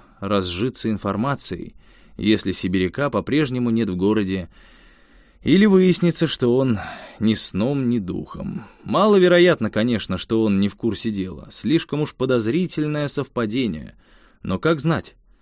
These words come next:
Вся эта история вообще кажется маловероятной, однако ж вот, извольте убедиться. Собственно, именно ради того, чтобы убедиться, Максим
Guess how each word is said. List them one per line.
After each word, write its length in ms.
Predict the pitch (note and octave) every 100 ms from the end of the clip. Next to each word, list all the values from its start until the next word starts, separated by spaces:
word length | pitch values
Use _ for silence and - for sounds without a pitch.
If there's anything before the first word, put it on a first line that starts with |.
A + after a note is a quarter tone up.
| _ _ _
Вся 260 | - A#2
эта 220 | B2+ A#2 A2+
история 440 | - C3 B2+ G#2+
вообще 400 | G2 F#2 - F3+
кажется 440 | F3+ D3+ A2 -
маловероятной, 800 | G#2 G#2 G2 F#2+ G2 G2+ E2+ F2+
однако 360 | F2+ F#2+ A2 G#2
ж 140 | - -
вот, 340 | F#2 D3+ -
извольте 440 | F#2 F2 F#2+ G#2 G2+
убедиться. 600 | F#2 F2+ A#2 - - - _ - - - - -
Собственно, 600 | - G3 - D#3 D#3+ D#3
именно 380 | D#3 D#3 D3
ради 220 | C3+ C3+ A2+
того, 360 | A2+ A#2+ C#3
чтобы 320 | A2 A#2+ F#2+
убедиться, 680 | F#2+ F#2 A2 F#3 - E3+ C3
Максим 680 | F#2 F#2+ F2+ - F#3 F#3+